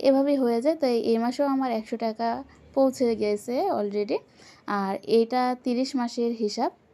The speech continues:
যেখানে বলা হয়েছিল ষাট ইউনিট ব্যবহার করতে পারলে পাঁচশো টাকা করে দিতে হবে না। তো এতে দেখুন, তিরিশ দিনে আমার একশো একুশ কিলোওয়াট ব্যবহার করা হয়েছে।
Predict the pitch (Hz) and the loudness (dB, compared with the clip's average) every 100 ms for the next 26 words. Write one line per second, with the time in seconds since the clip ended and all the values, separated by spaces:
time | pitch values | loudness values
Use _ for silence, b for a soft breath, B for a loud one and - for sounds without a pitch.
0 | - 214 208 226 214 214 208 202 226 226 | -10 -4 -4 -4 -4 -4 -4 -2 -2 -2
1 | 226 233 240 - 247 262 269 262 269 - | -4 -6 -8 -6 -6 -4 -4 -2 -4 -6
2 | B B B 226 214 214 214 208 220 208 | B B B 4 4 4 0 -2 -4 -4
3 | 226 233 254 285 220 220 214 208 208 214 | -6 -4 -4 -4 -6 -6 -6 -6 -6 -4
4 | 220 233 247 269 233 208 208 233 320 B | -4 -4 -2 -2 -2 -4 -4 -4 -6 B
5 | B - 226 202 214 208 208 196 196 233 | B 0 2 2 -2 -4 -2 -4 -2 -2
6 | 233 226 226 233 220 220 277 - 226 - | -2 -2 -2 -2 -2 -2 -2 0 -2 -2
7 | 247 - 233 240 311 415 - 311 277 254 | -4 0 0 0 0 -2 -2 0 4 4
8 | 220 226 320 254 214 202 196 190 190 190 | 4 0 -2 -2 -2 0 0 -4 -6 -6
9 | 190 185 - 175 | -4 -6 -8 -12